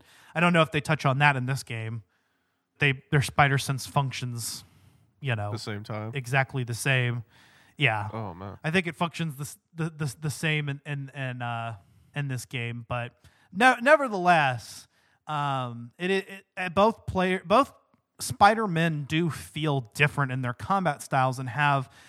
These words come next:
Speaker 1: uh, uh, different flavors that they bring, and so they don't control exactly the same. I mean, we mentioned the Miles episode that even just the way that Miles traverses through the city has more flair, or the way that that one I G N reviewer <laughs> said, "Exaggerated swagger."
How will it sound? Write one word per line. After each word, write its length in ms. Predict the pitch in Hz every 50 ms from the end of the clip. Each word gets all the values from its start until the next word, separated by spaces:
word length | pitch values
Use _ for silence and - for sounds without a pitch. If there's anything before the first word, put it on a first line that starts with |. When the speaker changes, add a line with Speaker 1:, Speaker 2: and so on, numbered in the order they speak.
| - _ _ -
Speaker 1:
uh, 340 | 135 127 123 117 117 117 120 -
uh, 120 | 127 127 127
different 320 | 127 143 139 - 131 117
flavors 400 | - - 202 214 202 170 160 143
that 140 | - 143 -
they 100 | 143 135
bring, 320 | 120 - 120 113 113 113
and 100 | 123 123
so 120 | - 165 156
they 120 | 147 160
don't 220 | 156 185 196 185 -
control 500 | - 147 - - - 156 165 160 156 143
exactly 500 | 135 120 113 - 131 131 - - 135 117
the 120 | - 113
same. 400 | - - - 151 135 113 107 117
I 60 | 120
mean, 180 | 139 156 160 160
we 80 | 170
mentioned 340 | 185 202 202 - 202 180 160
the 60 | 151
Miles 320 | 151 165 196 214 196 151 147
episode 580 | 139 131 - 127 - - 143 131 127 127 -
that 140 | - 127 120 - - - - - - _ _ _ -
even 260 | 175 170 165 165 151
just 260 | 143 139 - - _ -
the 60 | 165
way 220 | 143 143 151 156
that 140 | 147 147 147
Miles 260 | 147 143 143 143 135
traverses 520 | - - 131 110 143 151 151 - - - -
through 180 | - 143 131
the 40 | 123
city 380 | 113 - - 180 180 170 147 127
has 340 | 117 131 123 127 117 -
more 300 | 110 117 117 113 110 107 - - - _ _
flair, 800 | - - - - - 117 123 143 160 156 131 107 104 104 107 104 - - - - - _ -
or 100 | 127 120
the 120 | 131 131
way 220 | 127 127 123 123 120
that 240 | 117 127 117 - -
that 260 | 127 123 123 - 135
one 220 | 135 139 127 123
I 160 | 123 120 131
G 200 | 131 120 123 120
N 100 | 131 123 -
reviewer 440 | 131 123 113 123 123 123 120 123 135
<laughs> 0 |
said, 420 | - - - 139 - - 127 127
"Exaggerated 800 | 139 135 120 - - 131 139 151 139 127 135 147 147 143 143 139 -
swagger." 640 | - - - 156 170 165 160 147 131 127 127 120